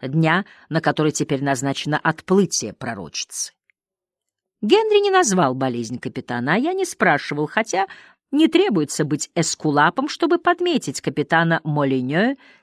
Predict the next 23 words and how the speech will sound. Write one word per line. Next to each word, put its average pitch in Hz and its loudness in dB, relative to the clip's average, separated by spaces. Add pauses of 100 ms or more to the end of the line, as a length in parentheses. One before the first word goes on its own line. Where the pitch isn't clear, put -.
терзает 147 0
подагра. 123 -2 (1000)
Осторожность 190 4
моего 180 4
друга 175 6
делает 151 2
ему 135 -4
честь. - -10 (800)
Какие 247 4
бы 262 6
странности 220 0
ни 151 0
выказывал 165 0
Генри 131 -2
Гус 131 -6
как - -6 (260)
собиратель 156 2
редкостей, 160 0
я 135 2
уверен, 143 2
что - -8
доктор 139 2
Гус 117 -12